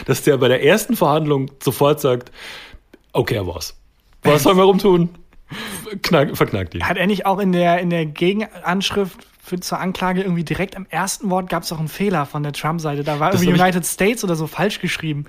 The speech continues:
Speaker 1: Ich hab nur mitgekriegt, dass, ähm, die Anwälte von Trump das, äh, also jetzt hingeschmissen hatten, welche, weil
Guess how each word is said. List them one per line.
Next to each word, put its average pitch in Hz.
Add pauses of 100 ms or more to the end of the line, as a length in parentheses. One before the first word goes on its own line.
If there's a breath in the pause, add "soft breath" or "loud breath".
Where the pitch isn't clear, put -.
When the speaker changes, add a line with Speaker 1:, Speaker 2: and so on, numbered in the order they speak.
Speaker 1:
Ich 165
hab 160
nur 185
mitgekriegt, 202
dass, -
ähm, 135 (160)
die -
Anwälte 190 (100)
von -
Trump 151 (440)
das, 131
äh, -
also 123
jetzt 123
hingeschmissen 202
hatten, 190 (640 loud breath)
welche, 180
weil 139